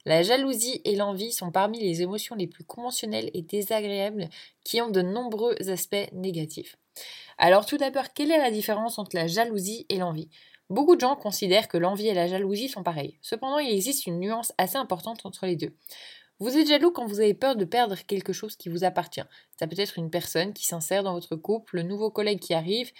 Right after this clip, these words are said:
et qui vous fait compr-, crain-, craindre pour votre poste, et cetera. Par contre, vous êtes envieux quand vous voulez quelque chose que quelqu'un a, mais vous n'avez pas. L'envie, c'est vraiment de la souffrance de voir quelqu'un, y compris un proche, jouir de ce qu'on pense avoir nécessairement besoin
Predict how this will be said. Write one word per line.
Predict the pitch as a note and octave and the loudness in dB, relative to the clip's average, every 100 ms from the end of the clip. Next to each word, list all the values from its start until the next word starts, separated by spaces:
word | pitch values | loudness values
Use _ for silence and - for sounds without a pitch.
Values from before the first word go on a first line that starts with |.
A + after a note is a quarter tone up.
| - _ - | -20 _ 2
et | G#3 A#3+ | 2 2
qui | G#3 | 0
vous | F3 | -2
fait | F#3+ | -2
compr-, | - F3 D#3+ - - - | -6 -8 -8 -18 -16 0
crain-, | G#3+ G3+ | 2 2
craindre | D3+ - A3 F3+ | 0 -2 -2 -2
pour | E3 F3 | -4 -4
votre | E3+ E3+ D#3+ | -6 -4 -4
poste, | D#3 A3 B3 G#3 | 0 2 2 0
et | |
cetera. | F#3 F3 E3+ D#3 - - - - - - | -6 -6 -4 -6 -8 -18 -18 -18 -12 6
Par | G3 G3 | 6 6
contre, | E4+ E4+ | 0 0
vous | G#3+ G3 | 2 0
êtes | F#3 | 0
envieux | A#3 G#3+ G3 B3 | -4 -4 -4 -6
quand | A3 F3 | -4 -4
vous | F#3 | -4
voulez | G3 A3 A3 | -6 -6 -4
quelque | F3 F3 | -4 -4
chose | E3+ C4+ D#4 | -6 -6 -6
que | D#3+ | -6
quelqu'un | D#3 C4+ C4+ F#3+ - - | -6 -6 -2 -4 0 2
a, | F#3+ - | 2 0
mais | F3+ | -8
vous | F3+ C4 | -8 -6
n'avez | A3+ E3+ D#3+ | -4 -2 -2
pas. | - F3 - - - _ - | 4 4 4 -20 -20 _ -2
L'envie, | G3+ G3+ A#3+ | 0 0 -2
c'est | - F#3+ | 0 2
vraiment | F3 A#3 | 2 2
de | F#3+ | 2
la | E3 | 0
souffrance | - - - - A3+ F3+ | -2 -6 -8 -6 -4 -2
de | |
voir | E3 G#3 - | 0 0 0
quelqu'un, | G#3+ F3 F#3 F#3+ G3+ - | -4 -4 -2 -4 -6 -8
y | B3 | -10
compris | C4+ G3 - F#3 | -6 -8 -4 -4
un | D#3+ | -4
proche, | - G#3+ - - | 0 0 0 -8
jouir | E3 A3 C4 G#3+ | -6 -6 -8 -6
de | F3+ | -4
ce | F#3 | -4
qu'on | E3+ E3+ | -6 -6
pense | A3 A#3+ | -6 -2
avoir | F#3+ F3+ G3 | -2 0 -2
nécessairement | F#3 F3+ G3 - E3+ F3 F#3+ | -2 -6 -6 -6 -4 -2 -2
besoin | E3+ E3 G3+ | -4 -4 -2